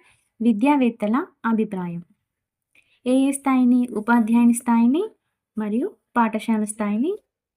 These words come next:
ప్రభావితం చేస్తుంది. So, option D is the correct answer.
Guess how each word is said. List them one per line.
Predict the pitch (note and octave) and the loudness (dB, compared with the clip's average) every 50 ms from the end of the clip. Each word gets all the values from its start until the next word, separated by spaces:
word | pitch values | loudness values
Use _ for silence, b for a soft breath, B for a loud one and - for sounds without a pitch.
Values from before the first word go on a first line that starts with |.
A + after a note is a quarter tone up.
| _ _ _ _ _ _ _ _ _ _ _ - | _ _ _ _ _ _ _ _ _ _ _ -8
ప్రభావితం | A3+ A3 G#3 A3 A3 G#3 G#3 A3 B3 C#4+ | -6 -4 -4 -4 -4 -4 -4 -4 -4 -4
చేస్తుంది. | D#4+ C4 A3+ G#3 - - G3 F#3+ G3 | -2 -2 -4 -4 -4 -6 -8 -6 -6
So, | A3 - - D#4+ F4+ | -6 -4 -2 0 0
option | C4+ A3+ A3 - - - A#3+ A3+ | 0 0 -2 -4 0 2 2 2
D | G#3+ G#3 A3+ A3 | 4 4 2 0
is | G#3+ G#3 | 0 -2
the | G#3 D4 E4+ | -4 -8 -6
correct | - B3 G#3+ G3+ - - | -4 -6 -6 -6 -8 -12
answer. | F#3 F3+ F3 F3 F3 F#3 | -10 -10 -10 -10 -10 -14